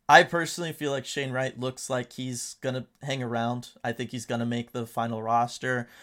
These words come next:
I think he's gonna play past the nine game sample unless things really, you know, fall apart for him. Um, but I don't see that happening. I think Shane Wright has looked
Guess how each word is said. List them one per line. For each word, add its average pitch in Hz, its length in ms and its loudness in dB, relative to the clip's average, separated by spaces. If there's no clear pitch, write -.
I 120 140 4
think 117 260 -2
he's 123 200 -4
gonna 117 200 -2
play 120 300 -2
past 117 460 0
the 120 80 -6
nine 117 360 -2
game 117 500 -4
sample 120 640 -4
unless 120 260 -2
things 127 280 -6
really, 117 380 -4
you 120 120 -6
know, 107 100 -6
fall 113 420 -4
apart 117 320 -2
for 127 240 -4
him. 139 160 -6
Um, 113 300 -2
but 117 100 -4
I 117 100 2
don't 127 280 -4
see 127 220 -6
that 117 240 4
happening. 131 540 -6
I 127 120 0
think 139 200 -2
Shane 135 280 -2
Wright 123 280 2
has 117 240 -6
looked 120 400 -6